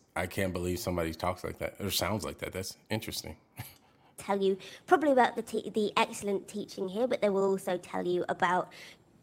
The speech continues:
Speaker 2: grime and dubstep and whatever it is they're listening to. If you ask me, and, um, I've actually recently been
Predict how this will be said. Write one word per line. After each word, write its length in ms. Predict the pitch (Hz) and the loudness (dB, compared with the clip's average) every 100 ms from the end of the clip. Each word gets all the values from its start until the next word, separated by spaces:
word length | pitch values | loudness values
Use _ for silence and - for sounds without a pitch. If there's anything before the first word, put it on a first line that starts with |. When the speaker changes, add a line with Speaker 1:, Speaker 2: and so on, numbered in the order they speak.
| - | -2
Speaker 2:
grime 380 | 233 220 214 208 | 8 10 10 8
and 160 | 196 196 | 6 6
dubstep 460 | 208 - - 190 | 6 4 -2 0
and 200 | 196 190 | 2 4
whatever 300 | 156 190 190 | 6 6 6
it 100 | 190 | 4
is 120 | 190 | 2
they're 160 | 165 185 | 2 4
listening 420 | 190 190 190 175 | 4 2 -2 -2
to. 340 | 170 175 208 302 - - - | -2 -2 -2 -6 -12 -6 -2
If 140 | 226 | 2
you 160 | 226 220 | 6 6
ask 240 | 208 - | 6 2
me, 320 | 202 208 254 - | 2 2 -2 -4
and, 360 | 202 196 190 185 | -2 0 -2 0
um, 180 | 190 190 | 0 2
I've 100 | 214 | 4
actually 280 | 214 - 214 | 2 2 2
recently 480 | 208 220 - 190 185 | 4 2 -2 -2 -2
been 500 | - 196 185 180 - | 2 2 2 -2 -4